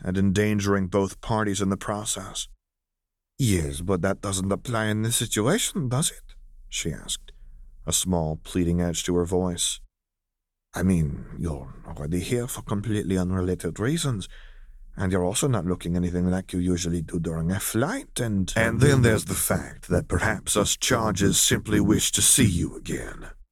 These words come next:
Lakmir added on, and Valmora nodded furiously. "That too."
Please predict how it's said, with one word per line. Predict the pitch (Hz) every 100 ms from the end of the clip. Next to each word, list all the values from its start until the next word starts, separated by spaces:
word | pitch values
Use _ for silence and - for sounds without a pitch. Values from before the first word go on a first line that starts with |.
| _
Lakmir | - 78 - 85 78
added | 62 71
on, | 69 - 67
and | - 73 - -
Valmora | 82 80 85 87 90
nodded | 95 95 95 87
furiously. | - 101 95 98 95 98 104 - _ _ _ _
"That | - 135 -
too." | 170 104